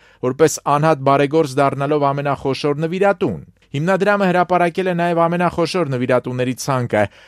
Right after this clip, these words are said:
Հայ բարեգործական ընդհանուր միություն՝ տաս միլիոն դոլար, Էդիլ Հովնանյան, Քրիստին Սիմոն, Սամվել Կարապետյան, որոնցից յուրաքանչյուրը երեքական միլիոն դոլար, Լիզա Գիրգորյան՝ երկու միլիոն դոլար։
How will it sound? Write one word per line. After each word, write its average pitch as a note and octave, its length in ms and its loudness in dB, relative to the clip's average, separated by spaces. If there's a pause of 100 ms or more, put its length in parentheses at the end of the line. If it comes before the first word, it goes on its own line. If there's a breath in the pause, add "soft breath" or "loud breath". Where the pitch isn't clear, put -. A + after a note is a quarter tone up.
(140 soft breath)
Հայ D3+ 200 4
բարեգործական D3 840 2
ընդհանուր C#3 400 -6
միություն՝ C3+ 480 -6
տաս C#3 320 0
միլիոն E3+ 360 -4
դոլար, F3 360 2 (320 soft breath)
Էդիլ C#3+ 340 0
Հովնանյան, C#3+ 640 -2
Քրիստին C#3+ 520 -8
Սիմոն, C#3 440 -4
Սամվել C3+ 460 -2
Կարապետյան, C3+ 720 2 (300 soft breath)
որոնցից C3+ 360 -2
յուրաքանչյուրը C#3 680 -2
երեքական C3+ 680 0
միլիոն E3+ 320 -2
դոլար, F3+ 400 2 (280 soft breath)
Լիզա E3 300 0
Գիրգորյան՝ D3 840 4 (140)
երկու D#3+ 400 2
միլիոն F#2+ 360 -2
դոլար։ D2+ 420 -8